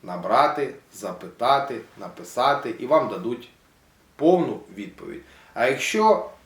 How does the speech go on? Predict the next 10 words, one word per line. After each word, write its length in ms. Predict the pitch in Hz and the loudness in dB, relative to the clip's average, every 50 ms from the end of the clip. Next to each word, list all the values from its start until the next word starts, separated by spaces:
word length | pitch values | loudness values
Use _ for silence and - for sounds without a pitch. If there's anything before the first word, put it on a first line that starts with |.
| _ _ _ - | _ _ _ -12
ви 140 | 175 247 247 | -10 -6 -6
не 80 | 208 | -4
хочете 420 | 180 - 180 165 - - - - 143 | -4 -2 -2 -4 -4 -4 -8 -8 -8
писати, 640 | 143 - 143 - - 196 196 190 - 151 131 - - - 139 | -8 -8 -10 -6 -4 -2 -2 -2 -2 -6 -10 -10 -12 -12 -12
не 60 | 143 | -10
хочете 420 | - 156 147 143 - - 139 135 | -6 -6 -6 -6 -6 -6 -6 -6
дзвонити, 580 | 120 117 131 143 165 180 175 - - 117 104 104 - _ _ _ | -4 -4 -4 -2 -2 -2 -2 -4 -4 -8 -10 -10 -12 _ _ _
пишіть 380 | - 143 - - 113 - - | -8 -6 -6 -6 -8 -8 -10
під 160 | - - - - | -14 -18 -18 -18
коментарями, 720 | - 101 90 95 95 92 - 104 117 127 127 120 110 98 | -16 -16 -14 -16 -14 -12 -8 -6 -4 -4 -4 -4 -6 -8